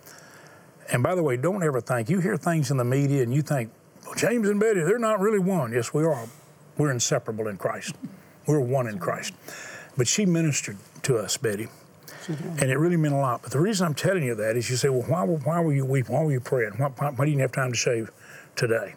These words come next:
Speaker 1: Because we really prayed most of the night for you, for everyone in the United States, everyone in North America, wonderful Canadian friends, people all over the world. Because this, let me tell you, this is where we have God's wisdom. People have been plundered.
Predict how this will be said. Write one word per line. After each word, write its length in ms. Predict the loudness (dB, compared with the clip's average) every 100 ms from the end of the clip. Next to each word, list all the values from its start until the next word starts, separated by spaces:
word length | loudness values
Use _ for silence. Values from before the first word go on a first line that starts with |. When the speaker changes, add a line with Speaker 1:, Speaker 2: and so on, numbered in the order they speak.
| -20 -20 -20 -20 -20 -20 -20 -20 -20 -20 -20 -20 -20 -8 -2
Speaker 1:
Because 380 | 0 2 0 0
we 120 | 0
really 260 | 2 0
prayed 280 | 0 0 0
most 340 | 0 -2 -2 -4
of 80 | -4
the 60 |
night 200 | -2 -4
for 140 | -6 -4
you, 260 | -4 -8 -14 -20 -20 -20 -20 -20 -20 -20 -20 -20 -20 -4
for 180 | 0 0
everyone 380 | 2 2 2
in 40 | 2
the 60 |
United 320 | 2 2 0 -2
States, 400 | -2 0 0 0
everyone 260 | 2 2
in 80 | 2
North 240 | 0 -2
America, 400 | -4 -4 -4 -4
wonderful 320 | -2 0 -2 -2
Canadian 380 | 0 0 0
friends, 240 | -2 -4 -2
people 280 | -2 0 2
all 180 | 2
over 80 | 2
the 40 | 0
world. 240 | 0 -4 -10 -16 -14 -14 -6 -2
Because 340 | 0 0 0
this, 240 | -2 -2 0
let 100 | 0
me 80 | 0
tell 160 | 0
you, 100 | 0
this 180 | 2 0
is 60 | 0
where 120 | 2
we 60 | 2
have 100 | 2
God's 260 | 0 0
wisdom. 300 | 0 0 -2
People 240 | 0 0 2
have 80 |
been 160 | 0 -2
plundered. 480 | -2 0 0 0